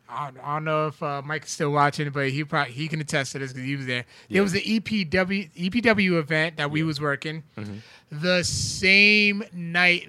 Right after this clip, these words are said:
Speaker 1: that movie premiered, like that Friday night when the
Speaker 2: Oh.
Speaker 1: movie premiered.
Speaker 2: Wow.
Speaker 1: Yeah, there was not a lot of people <laughs> there.
Speaker 2: <laughs>
Speaker 1: And then Bill, and then Bob just says to himself, "Oh, that's what I get for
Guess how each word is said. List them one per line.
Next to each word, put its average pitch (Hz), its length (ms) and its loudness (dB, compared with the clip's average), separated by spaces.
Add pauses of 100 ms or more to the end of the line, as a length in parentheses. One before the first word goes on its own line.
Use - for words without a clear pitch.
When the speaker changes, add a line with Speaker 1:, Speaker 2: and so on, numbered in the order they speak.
Speaker 1:
that 151 220 -2
movie 156 540 -4
premiered, 147 340 -4
like 135 240 -4
that 151 220 2
Friday 160 560 6
night 143 340 2 (180)
when 139 180 -10
the - 60 0
Speaker 2:
Oh. 143 60 -4
Speaker 1:
movie 143 240 -2
premiered. 135 440 -4 (200)
Speaker 2:
Wow. 165 340 -10 (240)
Speaker 1:
Yeah, 135 180 -8
there 143 120 -8
was 139 200 -8
not 131 260 -8
a 127 40 -10
lot 120 200 -8
of - 60 -14
people 180 260 -8
<laughs> - 0 -
there. 175 720 6
Speaker 2:
<laughs> - 400 -4 (280)
Speaker 1:
And 202 180 4
then 190 120 4
Bill, 202 200 6
and 170 240 -2
then 160 140 -4
Bob 175 260 6
just 165 160 -4
says 170 240 0
to 180 100 -6
himself, 151 480 -6
"Oh, 214 220 -10
that's 202 180 -8
what 247 100 -8
I 220 80 -4
get 233 260 -4
for 180 500 2